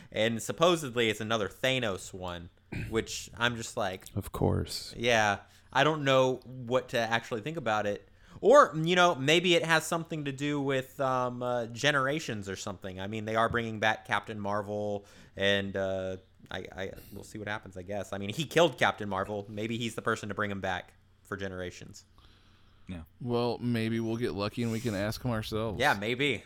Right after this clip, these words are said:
Speaker 3: Hmm. Yeah, maybe.
Speaker 4: Maybe.
Speaker 3: Hmm.
Speaker 2: Maybe.
Speaker 3: <coughs>
Speaker 2: <laughs> Wow. <laughs>
Speaker 3: Oh. Oh, gosh, that just reminded me. You know, we are talking about covers earlier. Uh,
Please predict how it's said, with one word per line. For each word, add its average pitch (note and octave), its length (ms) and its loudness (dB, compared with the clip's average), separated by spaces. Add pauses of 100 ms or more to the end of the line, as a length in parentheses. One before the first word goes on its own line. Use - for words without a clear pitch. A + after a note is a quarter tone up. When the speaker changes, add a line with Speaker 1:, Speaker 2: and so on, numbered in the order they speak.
Speaker 3:
Hmm. D#3+ 280 -4 (200)
Yeah, C3 160 -2
maybe. B2 340 -2
Speaker 4:
Maybe. B2 680 2
Speaker 3:
Hmm. G2 280 -2 (120)
Speaker 2:
Maybe. G2+ 600 2
Speaker 3:
<coughs> - 1700 -8 (840)
Speaker 2:
<laughs> F3+ 1800 6
Wow. G2+ 500 8
<laughs> - 800 4 (800)
Speaker 3:
Oh. C3 520 0 (300)
Oh, G3 260 8
gosh, E3+ 260 2
that D#3 180 4
just D3+ 140 0
reminded B2 320 6
me. A2+ 80 4
You F#2+ 60 2
know, A2 140 2
we G#2 40 6
are G2+ 40 2
talking B2+ 280 4
about G#2 260 2
covers G#2+ 440 2
earlier. F2 340 -2 (220)
Uh, A2 120 0